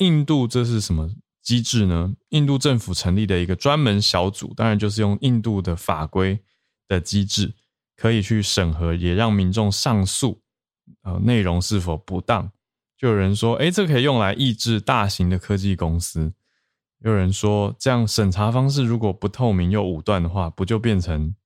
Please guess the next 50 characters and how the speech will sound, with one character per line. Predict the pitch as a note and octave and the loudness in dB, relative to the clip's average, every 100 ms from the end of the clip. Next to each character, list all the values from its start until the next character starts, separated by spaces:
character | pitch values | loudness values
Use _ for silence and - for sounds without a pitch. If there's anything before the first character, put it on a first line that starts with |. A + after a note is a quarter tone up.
| _ | _
政 | - A2 | 0 2
府 | F#2+ - F2 | 2 -2 -6
的 | E2+ F2+ A#2 | -6 -6 -10
批 | - - B2 | -8 -2 0
斗 | C3+ G#2+ | 2 2
工 | G#2 G#2 | 2 0
具 | A#2 | 2
吗？ | F#2+ D#2+ F2+ _ _ _ _ - | 0 0 -6 _ _ _ _ -2
变 | A2+ | 2
成 | G2 | 2
言 | F#2+ G2+ | 2 2
论 | A#2 A2 | 2 0
自 | A2 | 0
由 | F#2 | 0
的 | E2+ | -2
制 | E2+ - G#2+ | -4 -2 -2
裁， | D#2 D#2+ D2 G#2+ _ - | -4 -8 -12 -14 _ -10
制 | C#3+ C3 G2+ | -2 -2 -2
裁 | - - D2+ C#2+ | -6 -8 -6 -4
了。 | E2 - _ _ _ _ _ | -4 -6 _ _ _ _ _
好， | F2+ F#2+ - | -14 -14 -10
这 | - | -2
样 | D#3 D3 D3+ | 0 0 -4
叫 | - C#3 | -2 0
做 | C3+ B2+ | 2 0
什 | F#2 | 0
么 | D#2+ | 0
呢？ | D#2 D#2+ G#2 - | 0 -2 -6 -6
是 | G#2+ | -4
自 | F#2+ - F#3+ C#3+ | -4 -2 0 2
己， | G#2+ - F#2+ F2 - | -2 -2 -2 -2 -4
印 | E3 D#3 C#3 | 0 2 4
度 | C#3 | 0
自 | C3 F3 B2 | 0 -2 0
己 | - E2+ | 0 0
来 | D#2 | 0
审 | E2+ E2+ D#2 | 0 0 -2
查 | F2 E2+ | -4 -8
自 | - A2 | -4 -4
己 | E2+ D2+ - | -4 -8 -6
国 | F#2+ E2+ | -4 -2
家 | G2+ F#2+ | -2 -2
的 | F2+ D#2+ - _ _ _ _ _ _ _ _ _ | -2 -4 -10 _ _ _ _ _ _ _ _ _
审 | - G2+ | -2 0
查 | F#2+ G2+ | 2 2
平 | G#2 | 2
台 | G2 F#2+ | 2 0
自 | A2+ | -2
己 | G2+ - | -4 -6
做。 | - G#2 D2 | -4 -4 -4